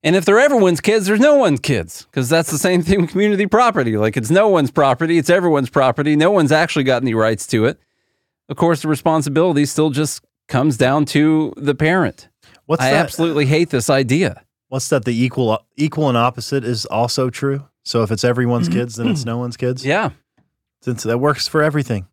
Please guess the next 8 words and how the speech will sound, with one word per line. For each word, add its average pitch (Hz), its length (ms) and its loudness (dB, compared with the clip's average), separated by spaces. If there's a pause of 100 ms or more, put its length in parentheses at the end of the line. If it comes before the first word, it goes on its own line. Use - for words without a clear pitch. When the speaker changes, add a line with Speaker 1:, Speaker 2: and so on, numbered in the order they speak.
(140)
Speaker 2:
The 107 80 -6
Speaker 1:
Yep. 127 80 2
Speaker 2:
equal, 131 360 -6
equal 160 420 -2
and 147 120 0
opposite 147 460 -4
is 123 140 -2
true. - 320 -4